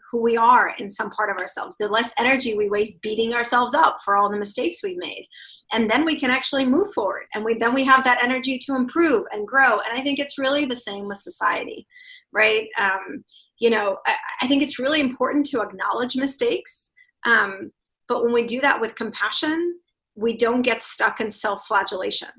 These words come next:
We don't get stuck in the harshness. We actually acknowledge, and then we have the ability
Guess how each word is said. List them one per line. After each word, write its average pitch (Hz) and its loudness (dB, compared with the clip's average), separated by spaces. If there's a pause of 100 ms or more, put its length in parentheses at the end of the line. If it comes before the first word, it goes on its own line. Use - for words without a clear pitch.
(140)
We 220 2
don't 226 2
get 233 0
stuck 202 -2
in 196 -6
the 185 -8
harshness. - -4 (260)
We 214 2
actually 226 2
acknowledge, 208 -4
and 226 -4
then 214 -2
we 233 -2
have 226 -4
the 202 -4
ability 190 -6